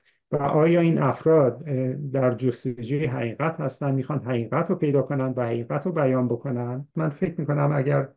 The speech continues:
ما، اه، در، بپذیریم که در ایران در مورد یک اقلیت دیگری سازی و دیگری ستیزی صورت بگیره، خب این می‌تونه به اقلیت‌های و گروه‌های دیگه هم تعمیم پیدا کنه.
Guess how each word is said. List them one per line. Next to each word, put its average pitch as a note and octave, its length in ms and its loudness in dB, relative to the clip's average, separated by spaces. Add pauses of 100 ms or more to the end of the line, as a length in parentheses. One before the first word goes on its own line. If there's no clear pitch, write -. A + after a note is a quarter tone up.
(720)
ما، D3 540 2 (180)
اه، B2 260 -4 (360)
در، C3 160 -4
بپذیریم B2+ 760 2
که B2+ 140 0
در A#2+ 220 2
ایران A#2+ 380 4
در A#2 200 2
مورد B2 260 2
یک C#3 440 2
اقلیت A#2+ 680 0
دیگری A#2+ 400 0
سازی A#2 460 -2
و C#3 60 4
دیگری A#2+ 400 0
ستیزی A#2+ 580 -2
صورت A#2+ 420 0
بگیره، A#2+ 560 2
خب C#3+ 240 0
این D3+ 160 6
می‌تونه C#3+ 440 4
به B2 200 0
اقلیت‌های B2 600 0
و C3 40 2
گروه‌های B2 400 0
دیگه A#2+ 260 0
هم B2+ 180 0
تعمیم C3 420 0
پیدا A#2 280 -4
کنه. - 220 -12